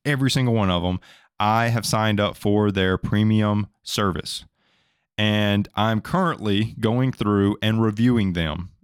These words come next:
and scoring them on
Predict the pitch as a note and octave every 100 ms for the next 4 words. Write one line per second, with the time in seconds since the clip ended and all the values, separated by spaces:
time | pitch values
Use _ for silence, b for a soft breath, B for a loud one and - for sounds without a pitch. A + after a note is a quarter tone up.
0 | _ - F#2 F#2+ F#2 - C3 C3 A#2 G2
1 | F2 E2 D#2 E2+ b b b b - G2+
2 | F#2+ F#2 F#2